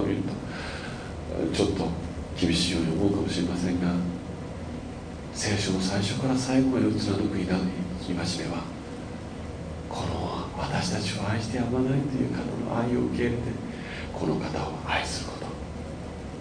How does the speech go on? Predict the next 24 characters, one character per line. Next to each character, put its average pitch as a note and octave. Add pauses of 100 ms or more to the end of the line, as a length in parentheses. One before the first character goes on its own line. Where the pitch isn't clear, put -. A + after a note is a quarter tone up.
(640)
そ -
し F#2
て、 F2+
こ -
の F2+
方 F2+
が F2+
愛 F2+
し -
て -
い G2+
る G2+ (1120)
す -
べ -
て -
の -
人、 - (1120)
隣 -
人、 E2 (1500)
愛 -
す -
る -
こ -
と。 -